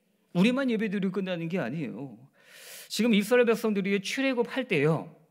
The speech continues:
백 퍼센트 이스라엘 백성들만 나온 게 아닙니다. 그 안에는 애굽에서 같이 종살이, 노예살이 하던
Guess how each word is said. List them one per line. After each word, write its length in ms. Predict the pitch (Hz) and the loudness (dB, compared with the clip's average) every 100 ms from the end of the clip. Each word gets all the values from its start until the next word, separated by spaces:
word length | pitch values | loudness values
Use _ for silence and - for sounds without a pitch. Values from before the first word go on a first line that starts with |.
| _ _ - | _ _ 0
백 240 | - 190 | 4 4
퍼센트 420 | - 277 262 247 247 | 4 0 0 -2 -2
이스라엘 380 | 175 185 240 | -2 0 0
백성들만 480 | 233 202 214 202 196 | 0 -2 -4 -4 0
나온 200 | 160 139 | 0 0
게 80 | 160 | 0
아닙니다. 540 | 113 139 110 95 - _ _ _ - - | -2 -2 -4 -6 -12 _ _ _ -20 -20
그 280 | - 208 254 | -2 2 4
안에는 540 | 170 185 226 240 208 - | 6 4 2 2 0 0
애굽에서 480 | 131 196 247 240 233 | 2 2 2 0 0
같이 400 | 185 175 - 240 | -2 -4 -4 -4
종살이, 520 | - 196 214 220 240 | 0 0 2 0 0
노예살이 520 | 160 185 233 226 208 | 0 2 2 0 0
하던 400 | 202 175 220 160 | 0 2 0 0